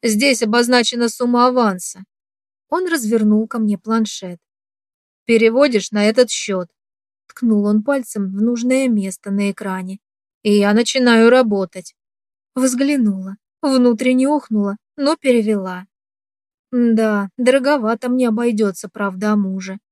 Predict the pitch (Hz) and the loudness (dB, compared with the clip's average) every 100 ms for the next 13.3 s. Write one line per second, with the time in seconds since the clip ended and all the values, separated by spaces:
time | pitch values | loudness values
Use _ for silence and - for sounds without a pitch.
0 | _ _ _ _ - 285 320 277 277 302 | _ _ _ _ -14 -10 -6 -4 0 0
1 | 277 220 196 196 190 190 - 190 196 190 | 2 0 0 -4 -4 -8 -8 -8 -8 -10
2 | _ _ _ - 302 285 277 277 269 277 | _ _ _ -2 2 4 2 0 0 0
3 | 262 - 285 226 185 185 _ _ _ _ | -2 -4 -2 0 -2 -12 _ _ _ _
4 | - 208 220 247 247 269 226 - 247 233 | -6 0 2 2 4 2 0 -4 0 0
5 | 214 233 226 226 - 233 226 240 226 294 | 2 2 2 2 2 4 6 4 2 0
6 | 302 - 208 202 _ _ _ _ _ _ | 0 -4 -10 -12 _ _ _ _ _ _
7 | _ _ - 190 202 233 254 320 302 - | _ _ -6 -2 0 -2 -4 -6 -6 -4
8 | 370 277 220 - 214 196 190 185 _ _ | -2 -2 -4 -8 -6 -6 -6 -10 _ _
9 | _ _ - 381 214 226 214 214 202 - | _ _ 0 0 0 0 0 0 -2 -4
10 | 202 - 214 208 196 180 - 185 208 _ | -12 -6 0 0 -2 -8 -14 -16 -20 _
11 | _ _ _ _ _ _ 226 214 254 233 | _ _ _ _ _ _ 0 0 0 -4
12 | - 214 214 220 - 226 - 277 262 220 | -6 -2 0 0 -2 -10 -2 0 0 -2
13 | 208 190 190 | -2 -2 -8